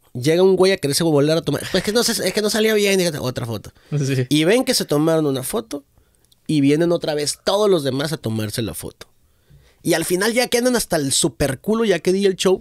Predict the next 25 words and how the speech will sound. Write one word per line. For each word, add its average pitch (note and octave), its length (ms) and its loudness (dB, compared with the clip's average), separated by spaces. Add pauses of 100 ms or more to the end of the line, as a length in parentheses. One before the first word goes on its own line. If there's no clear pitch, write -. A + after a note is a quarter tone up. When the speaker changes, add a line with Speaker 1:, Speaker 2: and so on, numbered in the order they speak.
Speaker 1:
quieren D#3 200 -2
otra D#3+ 200 -2
vez D#3+ 140 0
la D#3 100 -4
foto. - 260 -10
Eso D3 120 -8
es - 80 -10
una D#3+ 140 -6
putiza, - 760 -10
carnal. - 380 -14 (920)
Es - 220 -2
una A#3+ 320 2 (100)
putiza. F3 520 -2
No, F3 180 2
no, G3 420 2
no, F#3 1120 2
insisto, C3+ 440 -2
no D3 100 2
me F#3+ 80 0
estoy F#3+ 280 0
quejando. D3+ 460 -2
Lo, G2+ 160 -6
lo C3 140 0
estoy D#3 320 0
vis-, G3+ 300 -4